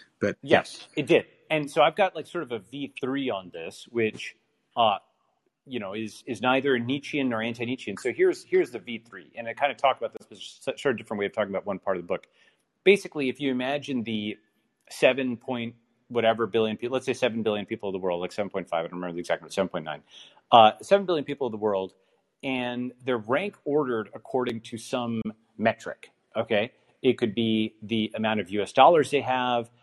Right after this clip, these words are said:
Speaker 2: It could be their ability to write a program. You know, if it was the Nazis, it'd be, like, how Aryan they are. If it was, uh, you know, like, the wokes, it'd be how marginalized they are, um,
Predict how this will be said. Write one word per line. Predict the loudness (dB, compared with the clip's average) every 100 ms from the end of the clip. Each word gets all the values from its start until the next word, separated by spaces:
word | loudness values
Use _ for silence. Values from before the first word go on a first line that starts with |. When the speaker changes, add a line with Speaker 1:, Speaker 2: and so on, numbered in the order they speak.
| _ _
Speaker 2:
It | -4 -2
could | -6
be | -2 -2
their | 0 -2
ability | 2 2 0
to | 0
write | -2 -2
a |
program. | 2 4 4 0 -4 -4 -8 -10 _ _ _
You | -8
know, | -6
if | -6
it | -6
was | -6
the | -2
Nazis, | -2 -2 -6
it'd | -6
be, | -2
like, | -2
how | 2 0 4
Aryan | 2 2 -4
they | -4
are. | -4 -4 -6 -10 _ _
If | -10 -6
it | -6 -4
was, | -2 -2 -2 -6 -12 -2
uh, | 2 4 4 0
you | -4
know, | -2 -2 -4 -4
like, | -4
the | 0
wokes, | 2 2
it'd | 0
be | -2
how | 0 4
marginalized | 4 4 0 -6 -6 -8
they | -6 -2
are, | 0 0 -4 -8 _ _ _ -4
um, | -2 0 -4 -8